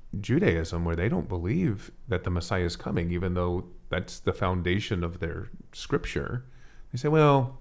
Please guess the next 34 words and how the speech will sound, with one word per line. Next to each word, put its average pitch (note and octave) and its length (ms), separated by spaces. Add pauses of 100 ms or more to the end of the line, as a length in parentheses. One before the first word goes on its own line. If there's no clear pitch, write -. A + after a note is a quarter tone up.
you A#2 160
know, E2 280 (760)
probably C3 240
not F#2 120
gonna E2+ 140
happen." F2+ 460 (720)
And B2 260
I A#2+ 100
think D#3 220
what B2 100
they G2+ 120
reached A#2 200
the - 60
point A2+ 300
is, F#2 400
even A#2+ 320
in A2 140
Jesus' D3 420
day, E2 240
they F#2+ 140
said, F#2+ 340 (400)
"We'd A#2 180
rather, C3+ 640
we'd A#2 220
rather B2+ 260
hear C3 300
the B2+ 80
promise G#2 420
than F#2 160
actually F#2+ 320
have E2+ 200
the F2 60
promise D#2+ 380
fulfilled." - 480